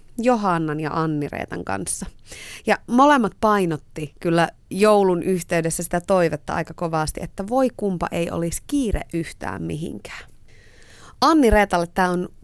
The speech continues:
kolmas joulu perheen, eli siis miehen ja kahden pienen lapsen kanssa. Ja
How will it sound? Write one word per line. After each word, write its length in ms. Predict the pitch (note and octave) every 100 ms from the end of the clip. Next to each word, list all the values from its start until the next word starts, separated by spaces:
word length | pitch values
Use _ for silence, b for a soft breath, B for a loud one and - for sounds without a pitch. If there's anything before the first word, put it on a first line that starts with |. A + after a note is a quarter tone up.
| -
kolmas 440 | - D#4+ B3 E3 -
joulu 220 | F3 E3
perheen, 560 | - E3+ E3+ A#3+ C#4
eli 220 | - G3 F#3+
siis 240 | G3 F3+
miehen 500 | G#3 G#3+ F#3+ F3+ D#3
ja 160 | D#3 E3
kahden 400 | - G3 F#3 D#3+ -
pienen 440 | G#3+ F3+ D3 -
lapsen 420 | D#3+ D#3+ - E3+
kanssa. 460 | E3+ E3+ E3 - -
Ja 200 | G2 G3